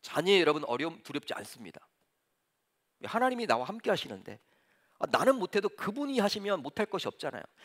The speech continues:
그분은 능치 못함이 없는 분이시잖아요. 그러나 오늘 말씀을 보면 요나단은 단순히 믿음이 있었다고 해서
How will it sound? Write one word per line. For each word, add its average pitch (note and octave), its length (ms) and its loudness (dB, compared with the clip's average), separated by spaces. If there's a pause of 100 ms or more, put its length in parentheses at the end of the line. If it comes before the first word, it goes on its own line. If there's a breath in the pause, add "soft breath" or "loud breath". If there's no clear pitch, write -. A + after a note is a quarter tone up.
(120)
그분은 G3+ 360 4
능치 C#4+ 380 4
못함이 A3+ 400 8
없는 D#4 240 8
분이시잖아요. E3 560 0 (1800)
그러나 F#3 220 4
오늘 D#3+ 180 0
말씀을 C3+ 340 2
보면 G#2+ 420 -10 (640)
요나단은 C#3+ 440 0
단순히 A#2+ 420 -4
믿음이 D#3+ 380 -6
있었다고 A2+ 380 -2
해서 F#2+ 320 -14